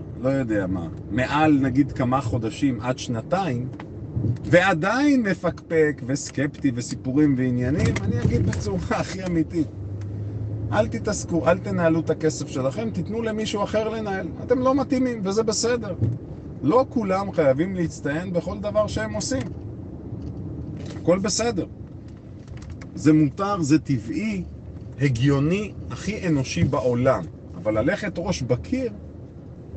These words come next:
זה לא חכם. מה צפוי מפה? התנודתיות שלנו תימשך. זה לא הולך להיות עכשיו רגוע.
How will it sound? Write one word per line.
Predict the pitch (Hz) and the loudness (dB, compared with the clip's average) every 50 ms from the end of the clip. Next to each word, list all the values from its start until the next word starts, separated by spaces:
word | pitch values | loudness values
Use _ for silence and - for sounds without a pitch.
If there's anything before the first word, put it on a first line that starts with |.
| - - - - - - - - - - - - - - | -14 -14 -16 -14 -14 -14 -14 -12 -12 -12 -12 -12 -12 -8
זה | 110 107 120 160 170 | -4 4 4 6 6
לא | 156 131 104 95 - - - - - - - - | 6 4 4 0 -4 -8 -14 -14 -14 -16 -16 -12
חכם. | - 160 165 - 262 277 277 - - - - - - - - - - - - - - - - - - - - - - - - - - - - - - - - - - - - - - - - - - | -10 -10 -8 -6 -6 -6 -8 -8 -12 -16 -16 -16 -16 -16 -16 -16 -16 -16 -14 -14 -14 -14 -14 -14 -14 -14 -12 -14 -14 -14 -14 -14 -14 -14 -10 -10 -10 -10 -10 -12 -12 -12 -12 -12 -12 -14 -8 2 6
מה | 147 185 214 240 - - - - - - | 6 8 8 6 4 0 -6 -18 -10 2
צפוי | - 170 156 - - 175 190 185 175 | 4 4 4 4 2 0 2 4 4
מפה? | 165 160 143 - - 113 107 90 - - - - - - - - | 6 4 4 2 0 -4 -4 -4 -6 -16 -20 -20 -20 -18 -8 -2
התנודתיות | 147 156 - - 170 160 147 165 160 - 170 175 208 226 196 - | -2 -2 0 2 2 4 6 4 4 4 0 0 0 0 -2 -2
שלנו | - 175 156 151 156 165 170 175 180 180 175 - - | 2 4 4 4 4 4 2 0 -2 -2 -4 -6 -2
תימשך. | 143 139 143 147 147 143 131 - - - - 92 80 - - - - - - - - - - - - - - - - - - - - - | 0 2 2 4 2 2 0 -4 -8 -10 -8 -10 -10 -10 -14 -20 -20 -20 -20 -20 -20 -20 -20 -20 -20 -20 -20 -20 -20 -20 -20 -20 -12 -8
זה | 101 - 139 151 147 | -2 6 8 8 10
לא | 160 170 190 208 214 | 10 8 6 2 -2
הולך | 202 185 175 170 165 - | 0 2 2 2 2 4
להיות | 156 156 151 147 139 139 - 135 | 2 4 4 4 2 0 -4 -6
עכשיו | 127 - - 151 123 113 107 104 | -8 -6 -2 -2 -2 -2 -2 0
רגוע. | 107 110 117 110 107 110 101 90 - | 0 0 0 -2 -2 -2 0 -2 -2